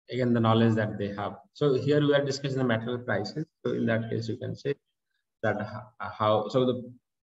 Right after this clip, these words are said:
everyone, all producers, be it farmer, be it industry, everyone would always prefer a, uh, low cost input. But of course, see, if Fab India is still able to sell organic products because there is a demand for it. So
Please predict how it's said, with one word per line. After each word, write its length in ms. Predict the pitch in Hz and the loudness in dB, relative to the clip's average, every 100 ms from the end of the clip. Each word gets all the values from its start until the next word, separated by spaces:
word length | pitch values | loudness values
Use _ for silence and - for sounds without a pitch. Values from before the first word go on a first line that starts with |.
| _ _ 139 | _ _ -2
everyone, 340 | 139 147 113 | 4 6 6
all 240 | 120 147 | 6 6
producers, 360 | 123 101 98 98 | 4 0 -2 -6
be 160 | 101 113 | -2 -2
it 140 | 113 | 0
farmer, 380 | 101 110 127 127 | -2 -2 0 0
be 140 | 110 | 0
it 100 | 101 | 0
industry, 640 | 101 98 113 - - 123 - _ _ _ _ _ 123 | -2 -2 -2 -4 -4 -4 -6 _ _ _ _ _ -2
everyone 340 | 120 123 120 | 2 4 4
would 160 | 113 113 | 4 4
always 320 | 110 110 110 | 2 0 -2
prefer 500 | - 104 104 107 107 | -2 -4 -2 -4 -2
a, 360 | 101 101 98 95 - _ _ _ - | -2 -2 -4 -8 -16 _ _ _ -12
uh, 300 | 101 98 95 101 - - _ - | -6 -2 -2 -2 -6 -14 _ -6
low 600 | 107 107 120 120 120 - - | 0 4 4 4 2 -4 -4
cost 320 | 107 107 - - - - | 0 0 -2 -12 -20 -4
input. 380 | 117 113 101 - - _ _ _ _ _ _ _ _ - | -2 0 -2 -4 -10 _ _ _ _ _ _ _ _ -4
But 100 | 113 | 2
of 140 | 113 113 | 4 6
course, 320 | 117 - - - _ _ | 4 2 -6 -14 _ _
see, 100 | 135 | 0
if 80 | 123 | 2
Fab 200 | 107 113 | 2 4
India 200 | 123 127 | 6 6
is 100 | 123 | 4
still 220 | - 127 | 2 2
able 280 | 113 117 117 | 4 2 0
to 80 | 120 | -2
sell 360 | - 117 120 113 113 | 0 2 2 -2 -6
organic 400 | 107 113 113 113 | -4 0 0 2
products 360 | 104 110 - | -2 -2 -6
because 220 | 110 117 | -2 2
there 100 | 117 | 2
is 100 | 123 | 2
a 20 | 123 | 2
demand 340 | 143 151 135 - | 2 2 0 -4
for 100 | 85 | -6
it. 140 | 85 _ _ _ _ _ _ | -8 _ _ _ _ _ _
So 420 | - 139 131 - | 2 6 6 2